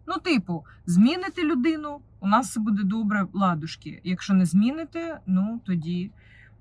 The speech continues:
м, самі винуваті. Дружба крепка, що тут скажеш.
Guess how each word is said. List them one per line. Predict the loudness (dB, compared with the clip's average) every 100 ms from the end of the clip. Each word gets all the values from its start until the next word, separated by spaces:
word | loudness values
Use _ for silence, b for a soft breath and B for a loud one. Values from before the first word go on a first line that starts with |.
| _ -20
м, | -14 -10 -8 -6 -4
самі | -2 2 4 4 0 -2
винуваті. | 2 2 2 0 -4 -8 -12 -12 -12 -14 -16 -18 -20 -20 -20 -20 -20 -20 -20 -20 -20 -20 -20 -20 _ -20 -20 B B -6
Дружба | -2 -2 -2 -4 -4 -2 -4 -4
крепка, | -6 -6 -6 -12 -14 -14
що | -16 -18
тут | -18 -20
скажеш. | -20 -18 -18 -20 -20